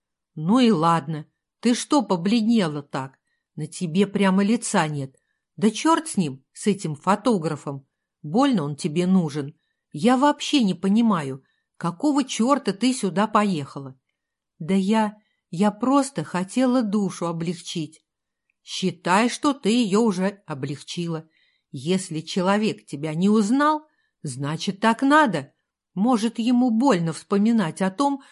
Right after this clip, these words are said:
что приключилось с его другом". "Ерунда.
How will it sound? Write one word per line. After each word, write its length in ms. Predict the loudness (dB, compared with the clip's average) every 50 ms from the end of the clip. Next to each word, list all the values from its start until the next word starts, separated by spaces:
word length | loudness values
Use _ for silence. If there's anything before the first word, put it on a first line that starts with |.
| _ _ _
что 240 | -10 -4 -2 -2 0
приключилось 960 | 0 0 0 0 2 2 2 0 0 0 0 0 0 2 0 -2 -4 -8 -8
с 40 | -4
его 300 | 0 0 2 2 2 0
другом". 580 | 0 0 0 0 -2 -4 -6 -8 -8 -10 -14 _ _ _ _ _ _ _ _ _ _ _ _
"Ерунда. 840 | -4 0 2 4 4 4 4 4 2 2 0 0 -2 -4 -8 -12